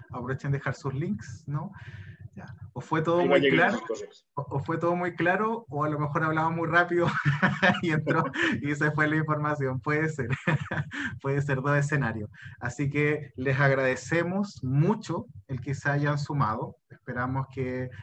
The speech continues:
Speaker 1: les haya gustado mucho esto, porque hablar de casos reales y cuando algo resulta y cuando algo no resulta también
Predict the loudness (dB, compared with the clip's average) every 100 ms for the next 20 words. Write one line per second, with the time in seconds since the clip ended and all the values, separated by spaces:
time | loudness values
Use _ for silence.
0 | -12 -8 -4 -2 -2 -2 -6 -4 -2 0
1 | 0 -2 -2 -4 -4 -4 -6 -10 -10 -16
2 | -18 -8 -4 -2 -2 -2 -2 -2 -2 -2
3 | 0 0 2 0 0 0 -2 -2 -2 -4
4 | -6 -4 -2 -2 -2 -2 -2 -4 -4 -2
5 | -2 -2 -6 -6 -8 -4 -2 -2 -2